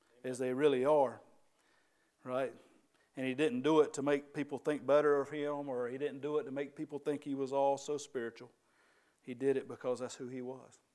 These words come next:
and that was his nature. See, having compassion on the people in need spiritually and physically was part of Jesus'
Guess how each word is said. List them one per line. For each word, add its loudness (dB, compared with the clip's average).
and -12
that -6
was -12
his -10
nature. -4
See, -4
having 4
compassion 0
on -2
the -4
people -6
in -6
need -2
spiritually -4
and -10
physically -6
was -12
part -4
of -18
Jesus' -14